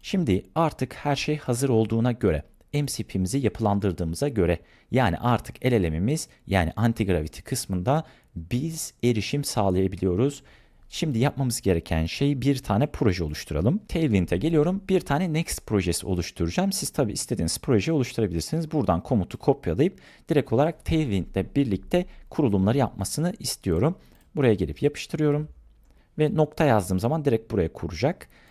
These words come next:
Bunu kur diyorum. Bunların hepsini enterlıyorum. Bu şekilde kurulumu yapmasını bekliyorum. Bu kurulumu yaptıktan sonra aslında iskelet bir Next.js projesi kuracağız biz. Sonra tasarımlarımızı yaptırıp bakalım nasıl işlemler yapabileceğiz. Bu arada son Stitch projemiz hakkında bilgi ver diyorum. Burada beklediğim şey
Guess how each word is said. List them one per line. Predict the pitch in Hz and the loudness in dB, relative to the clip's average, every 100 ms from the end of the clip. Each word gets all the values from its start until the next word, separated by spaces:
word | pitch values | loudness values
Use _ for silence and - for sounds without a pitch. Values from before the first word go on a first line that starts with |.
| _ - | _ 0
Bunu | 117 107 | 0 2
kur | 156 143 | -2 2
diyorum. | 147 139 156 - _ | 2 2 -2 -10 _
Bunların | 165 101 123 | 0 2 2
hepsini | 139 - - | -4 -4 -6
enterlıyorum. | - 123 107 - 80 67 78 113 151 202 - | -2 0 0 -4 -8 -6 -2 -2 -2 -6 -6
Bu | |
şekilde | - - 65 | -6 -4 -8
kurulumu | - 143 90 95 | -4 -2 0 2
yapmasını | 131 - - - 151 | 0 -2 -8 -6 0
bekliyorum. | 110 - 90 170 - - - | -2 0 -2 -2 -6 -20 -8
Bu | 202 | -2
kurulumu | - 143 131 | 2 2 2
yaptıktan | 143 - - 117 | 0 -2 -2 0
sonra | - 131 | 0 -4
aslında | 123 - - | -4 -4 -4
iskelet | - - 120 - | -2 0 0 0
bir | 160 147 | -2 0
Next.js | 123 - - 120 | 0 -2 -2 -4
projesi | - 104 82 90 - 196 | 0 -2 0 -2 -4 -6
kuracağız | - 107 92 85 104 | -2 -2 2 0 0
biz. | 196 196 - - | -4 -4 -12 -18
Sonra | - 170 113 | -2 2 2
tasarımlarımızı | - 147 143 117 101 85 78 131 | 0 -4 -2 0 0 0 -2 -2
yaptırıp | 170 - 190 - | -2 -4 -10 -4
bakalım | 120 - 139 - - _ | -2 0 0 -2 -14 _
nasıl | 135 139 104 | -6 -4 -6
işlemler | - - 90 139 156 | -4 -4 0 0 0
yapabileceğiz. | 120 101 87 - 175 185 - - | -2 -2 -8 -4 -4 -4 -6 2
Bu | 185 | 4
arada | 131 170 | 6 2
son | - 185 | 0 -2
Stitch | - - 170 - | -2 -8 -8 -6
projemiz | - 139 107 98 | -2 0 0 -4
hakkında | - 151 - 143 151 | -6 -10 -6 -4 -2
bilgi | 117 113 131 | -4 -4 -2
ver | 139 131 | -2 -2
diyorum. | 123 147 127 | -4 -4 -4
Burada | 127 135 110 | -4 -2 0
beklediğim | 113 - 120 120 | -2 -2 -2 -2
şey | - 151 | -2 -6